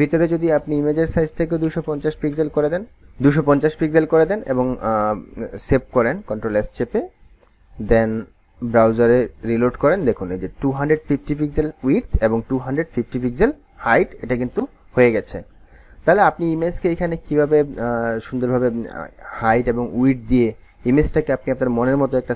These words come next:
সাইজে নিয়ে আসতে পারেন সেটা কিন্তু আমি এই মুহূর্তে দেখালাম। আচ্ছা, এই ছোট্ট ইমেজটা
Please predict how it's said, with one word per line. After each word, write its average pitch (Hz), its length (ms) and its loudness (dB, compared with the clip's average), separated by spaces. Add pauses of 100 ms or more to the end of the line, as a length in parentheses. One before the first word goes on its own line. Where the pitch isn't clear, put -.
সাইজে 113 340 2
নিয়ে 117 140 0
আসতে - 200 -6
পারেন 101 180 0 (160)
সেটা 131 260 -2
কিন্তু 139 180 -4
আমি 127 120 0
এই 107 60 -4
মুহূর্তে 101 260 -6
দেখালাম। 90 280 -8 (600)
আচ্ছা, 151 180 2 (440)
এই 165 140 0
ছোট্ট 185 200 -6 (140)
ইমেজটা 208 320 0